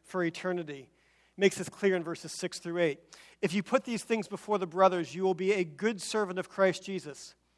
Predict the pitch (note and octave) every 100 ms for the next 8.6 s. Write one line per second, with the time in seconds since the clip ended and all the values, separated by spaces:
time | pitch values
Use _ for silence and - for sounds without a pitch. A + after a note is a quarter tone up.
0 | _ _ - - G#3 G#3 G3+ F3+ - _
1 | - - C4+ C#4+ G#3+ F#3 A3 B3 - _
2 | _ _ _ _ _ _ - G#3+ G#3+ G3
3 | A#3+ B3+ B3+ - F#3+ F#3 F#3 G3 F3+ E3
4 | G3 E3+ E3+ E3 F3 - F3 F3+ - A#3
5 | G3 C3+ C3 - - - - - G3 G#3
6 | A#3 C#4 A#3+ G3+ A3 G#3+ - F#3+ F#3 E3+
7 | E3+ D#3+ G#3+ - - G#3+ A3+ F3 D#3 -
8 | - - F3 G3 F#3+ F#3